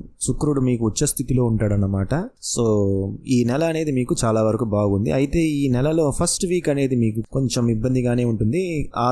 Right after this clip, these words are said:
తర్వాత మీకు చాలా వరకు బెటర్గా ఒక క్లారిటీ అనేది మీకు వచ్చేస్తుంది. ఒక క్లారిటీతో మీరు ఉండగలుగుతారు. So, ఆ క్లారిటీ అనేది మీకు ఉంటుందన్నమాట. కాబట్టి కొంచెం ఓపికతో, సహనంతో ఉండండి. ఓవరాల్గా మనం అన్ని పరిశీలించి చూసినప్పుడు మీకు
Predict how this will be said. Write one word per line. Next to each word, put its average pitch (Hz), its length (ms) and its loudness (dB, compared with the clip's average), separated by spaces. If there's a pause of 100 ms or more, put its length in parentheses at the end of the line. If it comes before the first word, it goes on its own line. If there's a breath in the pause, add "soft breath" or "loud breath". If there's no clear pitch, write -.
(100)
తర్వాత 165 380 2 (240)
మీకు 127 180 0 (120)
చాలా 110 260 2
వరకు 104 200 0 (100)
బెటర్గా 110 380 0 (100)
ఒక 110 180 -2
క్లారిటీ 170 420 2
అనేది 117 280 2
మీకు 98 180 -2
వచ్చేస్తుంది. 95 540 0 (260)
ఒక 104 80 2 (100)
క్లారిటీతో 127 460 0 (100)
మీరు 110 240 2
ఉండగలుగుతారు. 98 720 2 (280)
So, 120 60 2 (120)
ఆ - 100 2
క్లారిటీ 110 380 2
అనేది 104 280 2
మీకు 104 200 0 (200)
ఉంటుందన్నమాట. 92 580 -2 (400)
కాబట్టి 165 300 2
కొంచెం 143 260 0
ఓపికతో, 127 420 2 (100)
సహనంతో 110 600 0
ఉండండి. 98 340 0 (320)
ఓవరాల్గా 156 480 2
మనం 143 220 2
అన్ని 135 260 0
పరిశీలించి 127 400 0
చూసినప్పుడు 113 420 0
మీకు 113 140 4